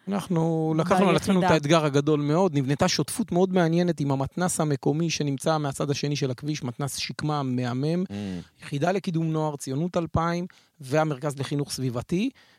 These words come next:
Speaker 1: והשותפות הזאת עובדת כבר, אה, שמונה, תשע שנים, כל אחד יודע את תפקידו, כל אחד נרתם לדבר הזה, מאוד מאוד קשה למצוא את האיזון הכלכלי, אבל אנחנו מצליחים, אחד המיזמים היחידים שממש מחזיק את עצמו כלכלית,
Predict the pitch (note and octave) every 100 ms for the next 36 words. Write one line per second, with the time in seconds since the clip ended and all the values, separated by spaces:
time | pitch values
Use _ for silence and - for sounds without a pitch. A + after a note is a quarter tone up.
0 | _ C#3 - D3 A3+ G#3+ G3 F#3 F#3 G#3
1 | A3 - D#3 E3 D#3 D#3+ D#3 D#3 - F3
2 | G3+ G#3 F3+ - G3 D3 C#3+ F3+ A#3+ -
3 | _ _ G3 G3 F3+ D#3+ D#3+ F3 - C#3+
4 | - D3 F#3 F3+ G3 F#3 E3 D#3 F3+ E3
5 | F3 E3+ D3 C3+ D3 D#3+ E3 D3+ C#3+ -
6 | - A3 F3+ F3 D#3+ D#3 - E3 D3+ C#3+
7 | D#3 D3 C#3 C3+ D#3 - C3 B2 C#3+ E3
8 | D#3 C3+ - D3 - C#3 B2 - A3+ A3
9 | D#3 C#3+ C#3+ C3 E3 D#3+ C#3+ - C#3+ F#3
10 | - C#3 - - - _ C#3 C#3+ E3+ D#3+
11 | - D3+ - D#3 - C#3 C3+ B2+ C3 C#3
12 | A3